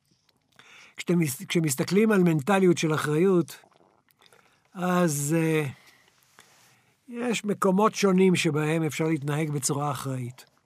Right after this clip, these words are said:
ואני אבחין, אני אבחין, אני אפריד בין החברה, חברת האזרחים,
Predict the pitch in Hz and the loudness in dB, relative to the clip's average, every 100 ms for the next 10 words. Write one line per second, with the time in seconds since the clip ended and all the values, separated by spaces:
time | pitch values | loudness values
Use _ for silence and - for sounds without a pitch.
0 | _ _ _ _ _ _ - 175 185 196 | _ _ _ _ _ _ -6 -2 0 0
1 | 151 - 160 214 220 214 202 208 196 196 | -2 -6 -2 2 4 2 -2 -4 0 0
2 | 175 - 214 214 202 196 185 180 175 - | 0 -2 2 4 4 2 0 0 -2 -2
3 | 196 190 175 170 156 135 135 - - 180 | 2 2 2 -2 -2 -6 -10 -6 -2 -2
4 | 139 147 139 131 139 180 - 143 143 143 | -2 -6 -6 -6 -6 -8 -6 -6 -4 -4
5 | 139 143 135 147 139 180 214 254 | -4 -6 -6 -8 -8 -8 -8 -10